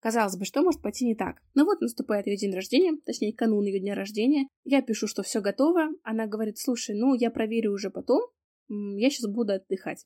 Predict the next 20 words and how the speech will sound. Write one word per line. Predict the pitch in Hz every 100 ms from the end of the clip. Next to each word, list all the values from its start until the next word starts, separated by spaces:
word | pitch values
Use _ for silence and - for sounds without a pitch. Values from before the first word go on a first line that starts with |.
| _ _ _ _
Она | 262 285
отдыхает | 233 214 - 196
день, | 185 269 240
два, | 196 185
три, | - 277 370
я | 226
снова | 233 190 -
пишу. | 226 - 330 381
Она | - 247
отвечает, | 240 214 202 190
что | 202
она | 190
все | -
еще | 185 -
отдыхает. | 185 190 190 170
Проходит | 240 233 190
неделя, | 202 214 302 320 294
проходит | 294 - 190 180
две | 190 285
недели, | 294 269 262 247